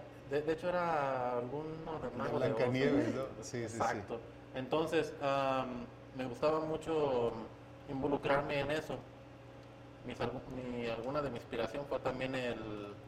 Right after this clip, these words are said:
Speaker 1: el pintor Bob. Mira, mira esa
Speaker 2: Bob
Speaker 1: cabezota
Speaker 2: Ross.
Speaker 1: de, exacto, esa cabezota de micrófono.
Speaker 2: De brócoli,
Speaker 1: Qué
Speaker 2: ¿no?
Speaker 1: bonito pinta. Y ahí tenía yo a mi hermana que me ponía a, a ver, a ver sus programas y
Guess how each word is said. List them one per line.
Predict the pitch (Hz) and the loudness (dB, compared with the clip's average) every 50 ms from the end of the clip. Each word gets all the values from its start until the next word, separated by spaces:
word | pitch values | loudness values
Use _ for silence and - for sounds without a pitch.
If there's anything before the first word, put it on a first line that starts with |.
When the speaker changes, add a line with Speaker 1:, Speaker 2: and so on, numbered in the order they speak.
| - - - - - - | -16 -16 -16 -16 -14 -12
Speaker 1:
el | 110 - | -10 -8
pintor | - 110 110 - 120 117 - | -8 -6 -2 0 0 0 0
Bob. | - 117 120 127 135 135 - - - - - - - - - - - - - - 127 | 0 0 2 2 4 2 2 0 -6 -12 -14 -16 -16 -16 -16 -14 -14 -12 -10 -8 -6
Mira, | 131 135 135 139 139 139 147 | -4 -4 -2 -2 -4 -4 -6
mira | 151 156 | -6 -6
esa | 165 147 - 156 | -6 -6 -2 4
Speaker 2:
Bob | 135 147 160 151 | 6 8 8 8
Speaker 1:
cabezota | 147 160 175 180 - | 8 8 8 8 8
Speaker 2:
Ross. | - | 6
Speaker 1:
de, | 139 139 127 131 | 6 6 6 4
exacto, | - - - - 123 - 117 - 123 117 - 147 | 2 0 -6 -8 -6 -4 -4 -4 -4 -4 -4 -4
esa | 131 131 - - | -4 -4 -4 0
cabezota | - 131 123 120 - 120 - 147 | 2 2 2 2 0 -4 -4 -4
de | 135 | -4
micrófono. | 123 117 - - - 135 139 - 147 139 131 139 131 | -4 -4 -4 0 0 0 0 0 -2 -4 -4 -2 -2
Speaker 2:
De | |
brócoli, | 117 117 120 127 143 139 - 147 135 123 | 2 2 4 4 4 4 6 4 4 4
Speaker 1:
Qué | 117 | 4
Speaker 2:
¿no? | - 135 | 2 2
Speaker 1:
bonito | 147 151 147 156 139 - | 2 0 2 0 0 0
pinta. | - 131 135 147 143 135 - 143 139 139 135 - - - - - - - - - - | 0 -2 0 0 -2 0 0 2 2 2 0 -2 -6 -12 -14 -16 -16 -16 -14 -6 0
Y | 143 | 0
ahí | 156 175 | 2 2
tenía | 170 196 190 208 208 | 2 0 0 0 0
yo | 196 202 | 2 2
a | 202 | 2
mi | 202 196 | 2 2
hermana | 196 196 - 196 214 226 214 | 2 2 2 2 0 0 0
que | - 180 | -2 0
me | 165 160 | -2 -2
ponía | - - 156 151 160 170 180 185 185 175 | -2 0 -2 0 0 2 2 4 4 6
a, | 165 151 147 | 6 6 6
a | 143 147 143 | 6 4 2
ver, | 139 147 160 151 - | 2 0 0 0 0
a | 139 | 0
ver | 135 147 147 147 | 0 0 0 0
sus | - 160 - | -2 -6 -4
programas | - 131 123 120 135 139 143 143 147 147 147 147 147 147 143 - | -2 -2 0 4 4 4 4 2 2 2 2 2 2 0 -2 -4
y | 123 117 113 113 113 113 113 113 117 | -6 -6 -6 -6 -6 -6 -4 -4 -6